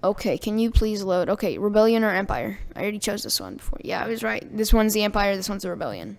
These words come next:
But they only use this, like, in, in new movies, these logos, I think. I think they use the Rebellion logo in the old movies, but they use the Empire one in the new movie. It looks weird. It looks like a gear. Which Star Wars episodes was your favorite? Um, not five and six.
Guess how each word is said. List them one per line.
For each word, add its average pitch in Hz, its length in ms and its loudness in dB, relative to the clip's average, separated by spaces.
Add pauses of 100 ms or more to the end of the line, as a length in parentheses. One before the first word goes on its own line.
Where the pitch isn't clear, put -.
(120)
But 240 120 6
they 269 140 10
only 277 200 10
use 254 180 8
this, 254 160 4
like, 247 160 2
in, 214 240 -4
in 220 160 2
new 214 100 4
movies, 190 360 -2
these 196 180 -2
logos, 214 320 4
I 233 80 2
think. 233 280 -2 (460)
I 226 100 4
think 294 160 4
they 302 80 6
use 285 160 6
the 247 80 4
Rebellion 208 760 4 (140)
logo 190 460 2
in 190 80 -2
the 175 80 0
old 190 140 0
movies, 185 420 -2 (340)
but 214 140 2
they 214 120 6
use 214 180 2
the 208 100 4
Empire 196 340 2
one 175 140 0
in 175 100 -6
the 175 60 -4
new 180 140 -4
movie. 170 380 -6 (340)
It - 80 -20
looks - 200 -4
weird. 180 180 0
It 180 60 0
looks 202 140 -4
like 214 100 -2
a 190 40 -4
gear. 185 380 -8 (560)
Which - 140 6
Star 233 180 8
Wars 226 200 6
episodes 214 420 2
was 196 180 4
your 202 100 -4
favorite? - 420 -4 (420)
Um, 196 560 -2
not 226 160 0
five 220 220 4
and 196 120 -4
six. - 640 -4